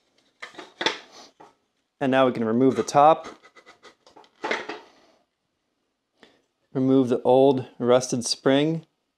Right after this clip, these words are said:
There's supposed to be a spring washer up here to protect this area from the spring, make it easier to turn. But this spring washer has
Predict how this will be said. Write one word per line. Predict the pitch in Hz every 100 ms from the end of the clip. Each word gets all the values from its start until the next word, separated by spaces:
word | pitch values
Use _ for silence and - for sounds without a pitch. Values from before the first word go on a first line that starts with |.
| _ _ _ _ _ _ _ _ _ _ _
There's | 185 190
supposed | - 175 208 214
to | 185
be | 175
a | 139
spring | - - 170 175
washer | 160 139 131 139 123
up | 117
here | 135 120 110 107 _ _ _
to | -
protect | - 143 - 143 -
this | 139 135 -
area | 131 127 117
from | 117
the | 107
spring, | - - 135 120 113 113 _ _ _ 123
make | 123 123
it | -
easier | 127 123 110
to |
turn. | 107 139 131 113 107 _ _ _ _
But | 135 -
this | 175 175 -
spring | - - - 160 165
washer | 156 135 131 - 123 117 110 _
has | - 123 123 110